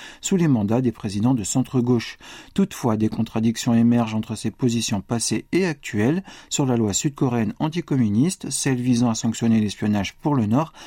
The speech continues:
ainsi que les exercices militaires conjoints Séoul-Washington. Sur la première législation, par exemple, en deux mille six, l'ancien ministre de la Réunification avait préconisé de la réviser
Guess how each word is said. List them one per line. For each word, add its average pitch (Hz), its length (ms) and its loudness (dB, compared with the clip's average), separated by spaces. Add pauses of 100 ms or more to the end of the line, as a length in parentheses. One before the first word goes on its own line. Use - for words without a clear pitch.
(140)
ainsi 175 260 0
que 156 100 0
les 131 160 2
exercices 120 480 -2
militaires 117 440 0
conjoints 104 360 0
Séoul-Washington. 123 1040 0 (380)
Sur 156 180 -2
la 170 100 0
première 156 440 -2
législation, 139 640 -2
par 139 240 -2
exemple, 113 420 -2
en 98 100 0
deux 98 100 2
mille 113 200 4
six, 180 360 -2
l'ancien 151 260 0
ministre 143 420 0
de 117 100 2
la 110 120 0
Réunification 110 800 -2
avait 156 280 -2
préconisé 156 600 0
de 131 120 0
la 98 140 -6
réviser 123 520 0